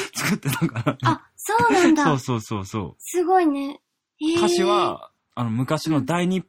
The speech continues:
Speaker 1: 本帝国憲法を見ながら、
Speaker 2: うんうん。
Speaker 1: <laughs> 書いてたし。
Speaker 2: うん。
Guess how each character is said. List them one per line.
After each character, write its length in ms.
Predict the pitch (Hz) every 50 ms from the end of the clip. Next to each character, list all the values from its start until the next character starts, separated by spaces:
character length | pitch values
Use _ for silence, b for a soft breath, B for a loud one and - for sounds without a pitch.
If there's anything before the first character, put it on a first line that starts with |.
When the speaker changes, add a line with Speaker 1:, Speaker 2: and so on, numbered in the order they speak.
| _ _
Speaker 1:
本 220 | - 185 175 170 156
帝 180 | - 175 175
国 260 | 165 - 165 170 165 160
憲 320 | - 185 180 156 135 131 _ _ -
法 280 | 104 90 85 92 139 _ _ _ _ -
を 140 | 131 131 143 147
見 160 | 139 117 117
な 100 | 131 139
が 140 | 131 127 123
ら、 180 | 151 147 135 147
Speaker 2:
う 100 | - 359
ん 100 | 311 294 -
う 80 | 302
ん。 80 | 320 294 269
Speaker 1:
<laughs> 80 | 330 -
書 200 | - - - 180
い 80 | 135 135
て 120 | 131 135
た 140 | 156 - -
し。 160 | - - 339
Speaker 2:
う 60 | 330 -
ん。 140 | - 110